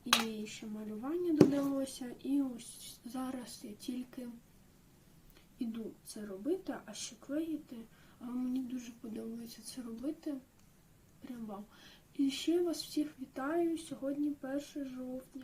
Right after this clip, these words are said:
я в шоці просто, я, я в такому шоці, що це просто капець. Перше жовтня.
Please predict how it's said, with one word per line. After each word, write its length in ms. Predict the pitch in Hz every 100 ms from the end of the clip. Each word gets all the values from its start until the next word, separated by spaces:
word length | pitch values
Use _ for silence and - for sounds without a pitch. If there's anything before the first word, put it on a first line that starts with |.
| 254
я 120 | 269
в 80 | 302
шоці 480 | - - - - - -
просто, 420 | 294 302 294 -
я, 400 | 294 311 320 311 311 -
я 140 | 294 285
в 80 | -
такому 440 | 285 - 320 339
шоці, 400 | - 214 214 226
що 180 | - 247
це 180 | - 240
просто 380 | - - -
капець. 500 | - 226 - - - - - - - - - - - -
Перше 340 | 294 311 -
жовтня. 420 | - 220 208 -